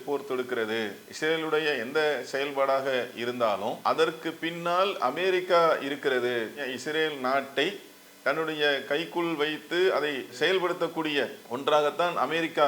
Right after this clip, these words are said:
இருக்கிறது. அப்ப இஸ்ரேல் ஈரான் மீது போர் தொடுக்கிறது, இஸ்ரேல் வந்து காசாவின் மீது வந்து போர் தொடுக்கிறது என்கின்ற அந்த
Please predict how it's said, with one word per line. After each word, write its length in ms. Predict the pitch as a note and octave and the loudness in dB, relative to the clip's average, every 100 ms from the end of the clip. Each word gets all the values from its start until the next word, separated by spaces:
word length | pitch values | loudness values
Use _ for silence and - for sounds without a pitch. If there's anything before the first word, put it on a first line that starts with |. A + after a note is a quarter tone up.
| B2+ | 4
இருக்கிறது. 420 | C3+ C3 B2 A2+ A#2+ G#2 - C#3+ | 0 0 0 0 -2 -4 2 2
அப்ப 160 | D#3 D#3 D3+ | 4 0 -2
இஸ்ரேல் 420 | G3 G3 G3+ F3+ E3 | 2 4 6 4 0
ஈரான் 280 | E3+ E3+ E3 E3 | 0 0 0 -2
மீது 200 | D#3+ D#3+ D#3 | -2 -2 -2
போர் 220 | D#3 D#3 | -2 -2
தொடுக்கிறது, 480 | D#3 D#3 C#3+ D3 D3 D3+ - - - C#3 C#3+ | -2 -2 2 4 6 4 -2 -12 -4 -2 2
இஸ்ரேல் 340 | F#3 F#3+ F3 E3+ | 6 6 6 2
வந்து 180 | F3+ F3 E3 C#3+ | 2 2 2 2
காசாவின் 560 | D3+ E3+ F3 E3+ E3+ D#3+ | 4 4 4 2 0 -4
மீது 160 | D#3+ D#3 | -2 -2
வந்து 200 | D#3 E3 D#3+ | -2 -2 0
போர் 180 | D#3 D3 | 0 0
தொடுக்கிறது 480 | D3 D3 C#3+ C#3 C#3 C#3 - - - - C3 | -2 -2 0 2 2 0 -4 -16 -20 -8 -6
என்கின்ற 340 | E3 F3 E3 D#3+ D#3 | -2 -2 2 4 4
அந்த 180 | D#3 | 4